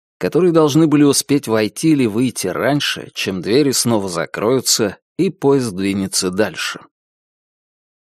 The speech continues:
Даже чтобы просто сфокусировать взгляд, когда смотришь хотя бы на один из них,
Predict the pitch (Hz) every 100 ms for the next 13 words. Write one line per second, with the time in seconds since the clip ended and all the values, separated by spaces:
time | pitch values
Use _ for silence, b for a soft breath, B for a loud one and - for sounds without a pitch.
0 | - 104 156 202 - 185 190 147 151 160
1 | - 147 - 117 120 - 127 107 95 85
2 | 82 101 143 143 - - - 147 92 -
3 | 113 113 104 - 101 - 190 170 147 131
4 | 107 98 87 76 - 135 135